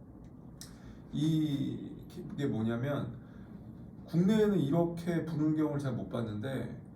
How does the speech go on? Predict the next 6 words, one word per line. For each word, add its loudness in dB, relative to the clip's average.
해외에서는 4
워낙 -2
축구 -4
문화가 0
이렇게 -6
깊고 0